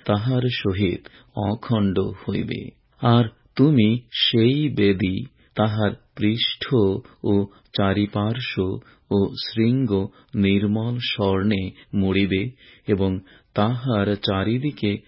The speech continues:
স্বর্ণের নিকাল গড়িয়া দিবে। আর তাহার নিকালের নিচে দুই কোণের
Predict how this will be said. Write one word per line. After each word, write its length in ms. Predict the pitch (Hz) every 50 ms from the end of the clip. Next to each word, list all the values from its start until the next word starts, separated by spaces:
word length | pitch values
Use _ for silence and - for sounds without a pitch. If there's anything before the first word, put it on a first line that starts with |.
| _ _
স্বর্ণের 800 | - - - - 104 98 98 101 104 110 117 110 101 101 - 95
নিকাল 640 | 98 98 95 - - 113 104 101 95 95 92 92 98 - - - - - - 104
গড়িয়া 480 | 87 104 101 98 107 110 104 95 92 87
দিবে। 460 | 78 85 76 62 55 - - - - - _ _ _ -
আর 380 | 107 110 123 123 110 95 110 117 _ - - _ -
তাহার 520 | - 110 117 117 120 120 113 113 - 135 110
নিকালের 760 | 107 104 104 104 - - 127 127 131 139 143 139 135 117
নিচে 480 | 101 104 104 101 - - 101 90 - - _ _ - _ _ _ - -
দুই 440 | 98 95 104 107 113 120 127 131 123 -
কোণের 400 | - - 107 107 107 101 95 95